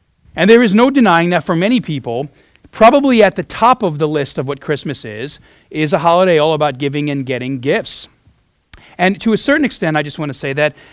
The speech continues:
this actually can be a good thing. I'm not against, and we're not against giving and getting gifts,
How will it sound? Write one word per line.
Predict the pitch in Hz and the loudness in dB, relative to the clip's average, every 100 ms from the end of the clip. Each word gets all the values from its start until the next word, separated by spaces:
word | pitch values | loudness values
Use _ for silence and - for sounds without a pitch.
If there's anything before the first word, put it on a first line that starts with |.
| _ | _
this | - 226 | -4 2
actually | 214 202 190 | 2 0 -6
can | - 175 | -4 -4
be | 165 | -2
a | 139 | -4
good | 117 196 | 0 -2
thing. | 214 131 117 | -2 -10 -8
I'm | 120 | -8
not | 151 185 | -6 -6
against, | 143 156 202 - | -4 -4 -6 -10
and | 127 123 | -10 -4
we're | 196 | -4
not | 151 | -4
against | 127 135 123 - | -6 -8 -10 -10
giving | 151 151 151 | -8 -6 -8
and | 143 127 | -8 -8
getting | 135 123 113 | -6 -6 -4
gifts, | 190 156 - - | -2 -2 -6 -18